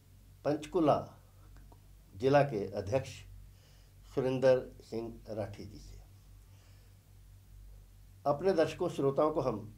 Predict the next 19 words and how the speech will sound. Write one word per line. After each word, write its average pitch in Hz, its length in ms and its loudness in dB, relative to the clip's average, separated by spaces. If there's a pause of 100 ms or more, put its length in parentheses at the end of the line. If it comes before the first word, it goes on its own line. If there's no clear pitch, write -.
(480)
यहाँ 131 180 2
ये 143 160 4
भी 180 100 2
स्मरण 131 360 -2
करा 107 200 -4
दें 139 120 -6
कि 185 100 -4
कुछ 151 240 -8
दिन 196 180 -2
पूर्व 127 340 -4 (480)
हमने 135 440 0 (380)
आम 139 200 6
आदमी 156 260 4
पार्टी 139 340 2
के 117 220 -4 (220)
राज्यसभा 143 600 2
के 98 240 -6 (560)
सदस्य, 135 420 -6 (600)
सांसद 123 600 -2